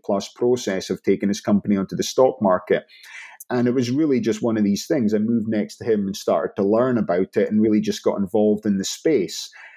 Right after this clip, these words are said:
And so our company's been through two offerings under Regulation A plus. And the way the S E C are regulating the new digital tokens is through Regulation A and Regulation D.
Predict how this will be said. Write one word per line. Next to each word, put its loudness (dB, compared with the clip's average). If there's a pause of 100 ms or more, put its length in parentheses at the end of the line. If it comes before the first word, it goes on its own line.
(240)
And 2
so 0
our 2
company's 0 (100)
been 2
through 0
two 2
offerings 0
under 0
Regulation 0
A -4
plus. -2 (480)
And 0
the 2
way 4
the 0
S 0
E 4
C 0
are 0
regulating 0
the 0
new 2
digital -2
tokens -2
is 2
through 0
Regulation 0
A 2
and -6
Regulation 0
D. 0